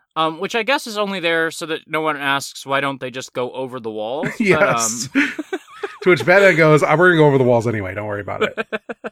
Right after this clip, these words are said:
Speaker 1: <laughs> Um, uh, so I forgot about the utility belts bit. So anytime Robin was in frame, I was like, "Why the hell does he look wrong?" <laughs>
Speaker 2: Yeah, he looks fucking weird.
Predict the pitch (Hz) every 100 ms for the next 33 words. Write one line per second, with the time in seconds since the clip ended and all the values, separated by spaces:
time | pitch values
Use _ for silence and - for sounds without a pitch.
0 | _ 294 269 220 214 202 202 180 143 _
1 | 180 180 151 135 120 117 123 _ _ _
2 | _ _ _ _ 214 - _ - _ _
3 | 175 185 170 143 123 - 139 220 214 180
4 | - - _ _ _ _ _ _ _ _
5 | _ _ - 196 - 196 196 233 220 180
6 | 185 165 - 269 240 170 160 - 151 -
7 | 156 202 269 226 233 202 190 202 208 196
8 | 165 147 - 220 226 156 147 156 165 139
9 | 156 392 403 311 359 349 190 156 160 302
10 | - 110 98 92 151 - _ _ - 151
11 | 113 95 175 208 - - 185 185 160 123
12 | 127 117 90 -